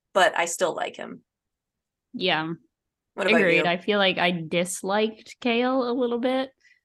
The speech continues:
Speaker 2: in the previous few books just 'cause he was so needlessly rude about Aelin.
Speaker 1: True. He was a, yeah.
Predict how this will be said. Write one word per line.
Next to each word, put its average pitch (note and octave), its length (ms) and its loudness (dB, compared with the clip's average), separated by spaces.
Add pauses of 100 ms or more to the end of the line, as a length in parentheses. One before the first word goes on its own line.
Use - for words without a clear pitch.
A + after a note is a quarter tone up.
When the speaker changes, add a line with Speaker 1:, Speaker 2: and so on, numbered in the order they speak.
(420)
Speaker 2:
in F3 640 -2
the E3+ 120 -4
previous F3 680 -6
few F#3+ 180 -4
books G3+ 360 -2
just A3 200 -10
'cause E4 100 -2
he F#4+ 100 4
was D4+ 160 2
so B3 160 2
needlessly E3 960 0
rude C#3+ 460 -2
about D3+ 360 -2 (880)
Aelin. D3+ 560 -2 (880)
Speaker 1:
True. F#3 360 2
He G#3 140 0
was C4 460 2 (140)
a, B3+ 200 2 (120)
yeah. - 380 -4